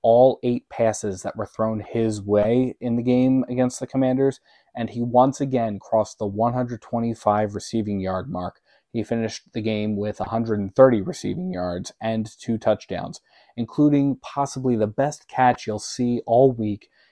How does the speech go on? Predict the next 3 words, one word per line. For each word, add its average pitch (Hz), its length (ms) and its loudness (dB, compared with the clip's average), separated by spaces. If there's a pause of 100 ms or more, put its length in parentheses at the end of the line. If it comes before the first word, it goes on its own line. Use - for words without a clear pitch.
(180)
a 107 320 -4 (120)
incredible 113 1080 4
one-handed, 110 960 0